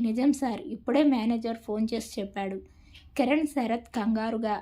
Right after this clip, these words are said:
అక్కడి నుంచి బయలుదేరుతారు. రాత్రి పది అయినా కిరణ్ ఇంటికి రాడు. ఫోన్ చేసినా తీయడు. సంగీత ఇంట్లో వాళ్ళందరూ టెన్షన్గా ఉంటారు. శరత్ కాల్ చేస్తే అక్కడ గందరగోళంగా ఉండటం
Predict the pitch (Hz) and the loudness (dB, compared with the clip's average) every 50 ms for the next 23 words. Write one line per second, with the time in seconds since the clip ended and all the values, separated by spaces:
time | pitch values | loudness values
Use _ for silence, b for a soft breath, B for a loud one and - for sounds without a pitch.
0 | - 226 - - - 208 202 208 214 214 226 - 285 247 226 214 208 202 208 214 | -6 -12 -10 -6 -6 -4 -2 -2 -2 -2 -2 -2 -4 -2 -2 -4 -4 -4 -6 -6
1 | 214 196 202 196 - 214 202 196 190 208 - b b b b b b b b b | -6 -6 -8 -8 -8 -10 -8 -8 -8 -10 -12 b b b b b b b b b
2 | b b b b b b - 247 240 240 254 262 254 311 311 302 262 233 214 196 | b b b b b b -4 0 2 2 2 0 2 0 0 2 2 0 0 0
3 | 208 214 214 214 220 247 254 233 - - 220 214 220 240 240 226 214 214 214 208 | 0 0 -2 -2 -2 -2 -2 -4 -4 -4 -4 -2 0 0 0 0 -2 -2 -4 -4
4 | - 240 226 202 196 190 185 185 - - - - - - 262 277 320 330 294 311 | -6 -4 -2 -2 -2 -2 -4 -8 -10 -12 -18 -20 -10 -4 -2 0 0 2 2 2
5 | 294 285 - 247 240 247 262 - 202 214 214 196 185 190 - - - - 226 208 | 2 2 2 0 0 0 0 -4 -4 -4 -4 -4 -4 -6 -10 -16 -10 -6 -2 0
6 | 220 240 262 285 285 277 262 247 220 214 202 214 214 208 196 202 208 214 208 202 | 0 0 0 0 0 -2 0 0 -2 -2 -2 -4 -6 -6 -4 -4 -2 -2 -2 -2
7 | 202 196 202 202 214 233 226 - - - 233 208 208 220 - - 254 240 214 196 | -4 -6 -6 -6 -6 -6 -6 -8 -6 -6 -6 -4 -4 -6 -4 -2 -2 -2 0 0
8 | 220 240 240 226 208 208 202 190 196 202 - - b b b b b b b b | -2 -2 0 -2 -2 -2 -4 -6 -8 -10 -12 -18 b b b b b b b b
9 | b - - - 247 247 269 302 302 - - 262 226 202 208 226 220 - 233 208 | b -8 0 0 2 2 2 0 -2 -2 -2 0 0 0 -2 -6 -6 -4 -4 -4
10 | 190 196 - 208 202 202 190 - - - 214 214 - 220 220 220 214 220 202 202 | -4 -6 -8 -10 -8 -8 -10 -12 -10 -12 -12 -8 -6 -6 -6 -4 -4 -4 -4 -4
11 | 208 214 226 226 233 208 202 196 202 202 208 208 233 247 240 226 208 208 202 208 | -4 -4 -4 -4 -4 -4 -4 -4 -4 -4 -4 -4 -2 -2 0 0 -2 -2 -4 -6
12 | 208 208 | -6 -6